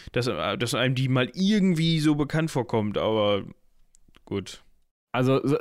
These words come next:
Speaker 2: seit meine Freundin mal mit dem Auto zu uns hochgefahren ist,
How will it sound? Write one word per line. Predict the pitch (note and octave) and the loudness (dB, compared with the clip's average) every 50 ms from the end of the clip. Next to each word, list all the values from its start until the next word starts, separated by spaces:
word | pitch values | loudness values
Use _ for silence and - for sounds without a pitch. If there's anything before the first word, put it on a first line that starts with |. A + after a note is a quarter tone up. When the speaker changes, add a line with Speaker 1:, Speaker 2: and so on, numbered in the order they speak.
| - D3 | 2 0
Speaker 2:
seit | B2 A#2 C3 D#3+ - | 2 2 2 2 2
meine | - D3+ D3 D3 C3+ | 2 2 2 2 2
Freundin | G2+ - - B2 B2+ C#3 E3 F3+ F3 E3 D3+ C#3 C3+ | 0 0 0 0 2 4 4 4 4 4 4 4 2
mal | C3+ C3+ C3+ C#3+ C#3+ | 2 2 2 2 2
mit | C#3+ C#3 C3 | 2 2 2
dem | C3+ A#2 D2 | 0 0 2
Auto | F#2+ A#2+ C#3 C#3 - F3+ | 2 2 2 2 0 -2
zu | D3 - D#3 | -2 0 0
uns | C#3+ - A#2 C#3 C#3 - | 0 2 2 0 0 2
hochgefahren | D3+ D#3 D#3 - D#3+ C#3 - D#3 C#3+ C#3+ D3 D3 D3 C#3+ | 0 0 0 0 -2 -2 0 0 0 0 2 2 2 2
ist, | C#3 C#3+ C#3+ C#3+ - - | 2 0 0 -2 -6 -8